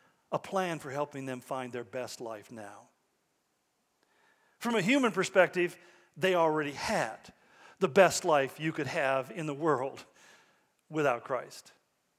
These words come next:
I mean, they had, they had everything. You know, they had everything. In fact, Paul emphasized that when Christ appeared to him, he didn't define the purpose of life,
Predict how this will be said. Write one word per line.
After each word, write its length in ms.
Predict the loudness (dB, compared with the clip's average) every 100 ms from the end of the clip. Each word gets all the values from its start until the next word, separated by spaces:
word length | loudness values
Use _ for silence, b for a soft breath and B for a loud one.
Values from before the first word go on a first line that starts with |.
| _ _ _ _ _ -4
I 60 | 0
mean, 160 | 4
they 160 | 4 8
had, 240 | 8 8
they 120 | 6
had 100 | 8
everything. 400 | 8 6 4 -4 -18 _
You 80 | -20
know, 200 | -14 -2
they 120 | 4
had 100 | 6
everything. 540 | 6 2 -4 -10 -12 -18 b b b b b b b b b b b
In 100 | 0
fact, 320 | 8 6 6
Paul 240 | 8 10 10
emphasized 600 | 8 4 4 4 4 2
that 100 | 0
when 100 | 0
Christ 400 | 0 0 0 -2
appeared 400 | -8 -6 -6 -2
to 80 | -2
him, 80 | -2
he 80 |
didn't 300 | -2 -4 -2
define 640 | -8 -8 -8 -6 -4 -4 -6
the 80 |
purpose 680 | -8 -8 -8 -8 -8 -8 -8 -12 -10
of 220 | -8 -6
life, 480 | -2 0 0 -2